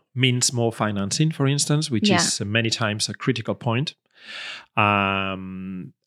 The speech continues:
Speaker 1: and, uh, then we need to fight again, uh, against our own, our own behavior. So I think, uh, you have kind of a, a twofold approach. First, you need to change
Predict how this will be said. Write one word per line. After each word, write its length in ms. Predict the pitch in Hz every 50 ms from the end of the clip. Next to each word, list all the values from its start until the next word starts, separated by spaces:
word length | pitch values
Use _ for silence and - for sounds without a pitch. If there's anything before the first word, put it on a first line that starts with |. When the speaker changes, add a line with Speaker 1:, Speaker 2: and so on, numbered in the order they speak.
| _
Speaker 1:
and, 340 | - 147 147 147 147 147 143 151
uh, 440 | 147 143 143 139 143 143 139 139 -
then 180 | 135 151 160 156
we 100 | 156 143
need 160 | 143 143 143
to 80 | - 143
fight 500 | - - - 143 139 135 135 139 - - _ _ _ _
again, 360 | - 127 131 127 127 127 123 123
uh, 160 | 120 117 - - 165 185 151 165 - _ _ _ _ _ _ _ _ -
against 340 | 127 135 131 131 127 - -
our 160 | 127 127 - -
own, 380 | 156 143 135 135 147 143 - - _ _
our 200 | 131 127 127 - 151
own 160 | 147 151 139
behavior. 540 | 143 110 120 135 123 120 107 92 80 - - _ _ _ _ _ - - - - - - -
So 320 | - - 143 135 135 135
I 100 | 143 151
think, 280 | 147 - 170 165 170 180
uh, 200 | 170 165 160 160 165 - - _ _ _
you 100 | - 151
have 320 | 127 151 165 156 - - -
kind 240 | - 156 165 156 147
of 80 | 143 135
a, 420 | 135 131 127 131 - - - -
a 40 | -
twofold 500 | - - 165 170 165 165 - - 127 123 123
approach. 720 | 110 - 123 120 120 127 143 165 190 190 - - - -
First, 280 | - - 156 151 143 143
you 60 | 143
need 220 | 139 135 - - -
to 200 | - 127 127 123
change 600 | 127 - - 143 135 131 131 127 - - -